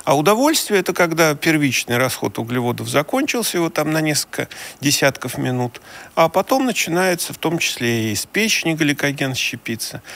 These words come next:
Там подметается все очень хорошо. И почему все студенты и студентки-то они читают книжку? Это для них так неожиданно бывает.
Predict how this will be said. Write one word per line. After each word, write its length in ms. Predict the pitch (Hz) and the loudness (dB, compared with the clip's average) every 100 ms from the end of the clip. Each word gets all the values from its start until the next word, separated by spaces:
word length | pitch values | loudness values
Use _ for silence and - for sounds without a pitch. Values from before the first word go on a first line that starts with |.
| - - | -12 -2
Там 160 | 123 | -2
подметается 720 | - 120 156 180 165 107 - 101 | -2 -2 -2 2 2 2 -2 -6
все 160 | - | -4
очень 240 | 110 - 120 | -2 -2 -4
хорошо. 520 | - 196 196 - 92 | -2 -2 -2 -2 -2
И 240 | 113 110 113 - - | -2 -2 -6 -12 -6
почему 300 | 143 - 196 | -2 2 4
все 200 | - 147 | 4 2
студенты 640 | - 135 120 165 220 180 | 0 -2 0 2 2 0
и 20 | 113 | -2
студентки-то 1080 | - 120 117 180 185 - - - - - | -2 0 2 2 0 -4 -8 -12 -2 2
они 120 | 139 | 4
читают 400 | 123 - 190 208 | 2 4 4 4
книжку? 500 | - - 135 104 - | 2 2 2 2 -2
Это 140 | 107 123 | -4 -2
для 160 | 113 | 0
них 160 | 107 101 | 0 0
так 220 | 95 - | -4 -4
неожиданно 600 | 92 87 175 226 185 104 | -2 0 0 0 0 0
бывает. 380 | 95 107 95 | -2 -4 -6